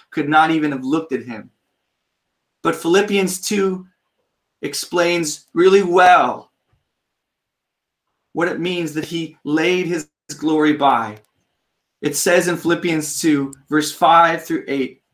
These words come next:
"Have this attitude in yourselves, which was also in Christ Jesus, who, though he already existed in the form of God,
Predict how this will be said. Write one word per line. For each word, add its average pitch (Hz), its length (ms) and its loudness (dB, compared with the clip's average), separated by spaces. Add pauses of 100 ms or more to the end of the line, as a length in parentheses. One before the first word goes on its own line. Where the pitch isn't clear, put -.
(200)
"Have 180 360 0
this 190 220 0
attitude 147 720 -2 (480)
in 156 140 -2
yourselves, 151 840 -2 (300)
which 156 340 -4
was 156 200 -4
also 156 560 0
in 143 180 -6
Christ 135 400 -2
Jesus, 113 640 -10 (500)
who, 220 480 0 (640)
though 202 320 4
he 247 200 2
already 220 500 4
existed 165 720 -4 (300)
in 170 140 -6
the 170 80 -6
form 208 440 -2
of 175 140 -4
God, 170 640 2